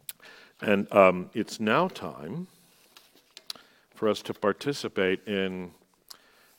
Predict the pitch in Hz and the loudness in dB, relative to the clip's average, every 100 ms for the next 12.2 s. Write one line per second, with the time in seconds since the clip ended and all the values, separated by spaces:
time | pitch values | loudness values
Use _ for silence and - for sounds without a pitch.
0 | _ - 90 95 90 80 76 - - _ | _ -4 -2 -2 -4 -10 -14 -20 -20 _
1 | _ _ _ _ _ _ _ _ _ _ | _ _ _ _ _ _ _ _ _ _
2 | _ _ - - 185 139 95 131 185 - | _ _ -8 -4 -2 0 2 2 0 -8
3 | 76 98 - - 135 175 170 - - 151 | -8 -8 -8 -6 -4 -4 -6 -6 -6 -2
4 | 151 131 127 - _ 135 147 - 80 - | 2 2 2 -6 _ -6 -6 -8 -16 -16
5 | 65 - - - - _ _ _ _ _ | -16 -18 -20 -20 -20 _ _ _ _ _
6 | _ _ _ _ _ _ _ _ _ 98 | _ _ _ _ _ _ _ _ _ -6
7 | 98 95 110 110 104 98 - - 98 92 | -2 0 0 2 2 2 -4 -4 -2 0
8 | 87 85 - _ _ _ _ _ - 92 | 0 -2 -6 _ _ _ _ _ -12 -8
9 | 98 95 113 98 92 - 104 92 87 76 | -8 -8 -6 -4 -4 -4 -8 -8 -8 -10
10 | 65 - - 92 90 92 95 85 87 - | -14 -18 -18 -12 -10 -8 -8 -8 -8 -6
11 | 98 95 82 82 82 76 - 101 90 92 | -4 -4 -4 -4 -4 -8 -10 -6 -4 -6
12 | 156 | -8